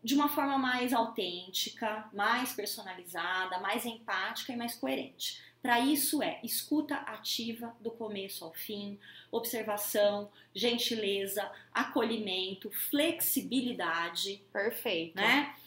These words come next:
Speaker 1: O Liberta é só escuta? Não. O Liberta é técnica também. Então, a gente também vai falar de técnica lá na frente, tá?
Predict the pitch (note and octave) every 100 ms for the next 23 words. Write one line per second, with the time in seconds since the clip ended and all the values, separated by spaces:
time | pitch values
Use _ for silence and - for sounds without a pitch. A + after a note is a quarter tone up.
0 | - B3 C4+ C4 C4+ D#4+ D#4 - - A#3
1 | A#3 - C#4+ C4 A3 - - C4+ - -
2 | D#3+ - _ _ _ _ - F3 - -
3 | _ - G#3 G#3 G3+ A#3 D4 D4 D4 A#3+
4 | - C#4 C#4+ C#4 F4 B3 - G3 G3+ -
5 | A#3 B3 E4 D#4 - G#3+ G3 G3 G3 D#3+
6 | - F3 F3 - _ - F3 F3+ - -
7 | - - - - - G3 B3 -